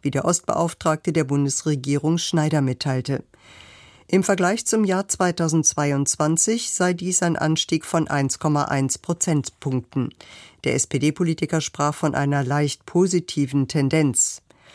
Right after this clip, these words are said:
Gemessen an einem Gesamtbevölkerungsanteil der Ostdeutschen von neunzehn Prozent sei die Unterrepräsentation aber in nahezu allen Bundesbehörden weiterhin sichtbar. Dies wirke sich auch auf das Vertrauen in die Institutionen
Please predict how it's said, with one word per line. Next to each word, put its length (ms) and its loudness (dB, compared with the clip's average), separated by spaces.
Gemessen 420 2
an 160 0
einem 300 -2
Gesamtbevölkerungsanteil 1700 0
der 180 2
Ostdeutschen 680 0
von 260 0
neunzehn 540 2
Prozent 640 0
sei 300 0
die 160 0
Unterrepräsentation 1500 0
aber 180 0
in 140 0
nahezu 540 -2
allen 300 2
Bundesbehörden 880 0
weiterhin 520 0
sichtbar. 540 -4
Dies 260 0
wirke 320 -2
sich 240 -4
auch 320 2
auf 320 -4
das 200 -4
Vertrauen 580 0
in 200 -2
die 120 -2
Institutionen 960 2